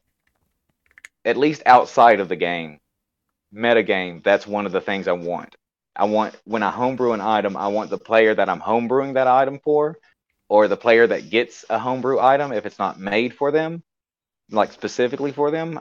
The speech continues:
I want them to be, like, just kinda have a sense of awe, a sense of just excitement over getting this item that I have, you know, meticulously crafted. As far as distinct goals, it,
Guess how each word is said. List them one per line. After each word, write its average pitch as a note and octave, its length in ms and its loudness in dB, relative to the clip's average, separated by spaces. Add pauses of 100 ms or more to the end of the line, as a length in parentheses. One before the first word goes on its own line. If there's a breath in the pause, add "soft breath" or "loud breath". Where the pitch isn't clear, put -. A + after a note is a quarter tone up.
(100)
I G#2+ 140 2
want A2 280 0
them A2 180 -2
to G2 60 -8
be, G2+ 100 -6
like, G2 260 0 (240)
just - 440 -6 (320)
kinda C3 200 0
have A2 160 4
a F2 40 0
sense - 280 -6
of G#2+ 180 -8
awe, E2 400 2 (140)
a - 80 -16
sense G#2+ 240 -6
of E2+ 240 -8 (420)
just B2 220 -2
excitement G2+ 760 -2
over F#2 540 -2
getting G#2 260 2
this F#2 260 -4
item F2 360 0
that E2 120 -6
I E2 180 -4
have, D#2+ 180 -8 (540)
you F2 100 -14
know, D#2 80 -16
meticulously F#2+ 720 -6
crafted. D2+ 500 -8 (1400)
As A2 140 -4
far C#3+ 240 4
as C3+ 340 0 (1000)
distinct C#3 600 -6
goals, C#3+ 500 4 (680)
it, B2 240 -6